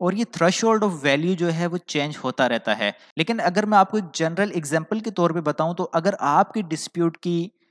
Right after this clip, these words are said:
वैल्यूएशन जो है वो दस लाख या इससे नीचे है तो वो सिविल जज के पास जाएगा और अगर दस लाख से ऊपर की अगर आपके पास वैल्यूएशन है तो वो एक सीनियर सिविल जज के पास जाएगा।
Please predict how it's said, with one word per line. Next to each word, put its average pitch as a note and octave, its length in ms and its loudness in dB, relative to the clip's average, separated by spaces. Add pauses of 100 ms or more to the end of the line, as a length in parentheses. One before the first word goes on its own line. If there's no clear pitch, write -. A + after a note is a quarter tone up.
(200)
वैल्यूएशन E3+ 600 -2
जो D#3+ 120 -2
है D#3+ 160 -2
वो E3 140 -2 (160)
दस C#3+ 240 -2
लाख D#3 280 2
या D#3 180 -4
इससे - 260 -4
नीचे C#3+ 320 -4
है D3 160 -2
तो C#3+ 120 -6
वो D3 140 -2 (300)
सिविल C#3+ 320 -4
जज C3+ 180 -4
के C#3 100 -6
पास B2 280 -2
जाएगा A#2 340 -2 (360)
और A3 100 4
अगर A3 180 2 (160)
दस E3+ 220 0
लाख E3 220 6
से F3+ 140 -4 (100)
ऊपर G3 280 2
की G3 140 -2
अगर E3+ 200 2
आपके D3+ 220 2
पास D3+ 280 0
वैल्यूएशन C#3 400 -2
है C#3+ 180 -2
तो D3 160 -6 (120)
वो D#3+ 220 0
एक D#3+ 120 -10
सीनियर D3+ 360 -6
सिविल B2+ 260 -6
जज A2+ 180 -4
के - 100 -12
पास G#2 300 -4
जाएगा। G#2 300 -2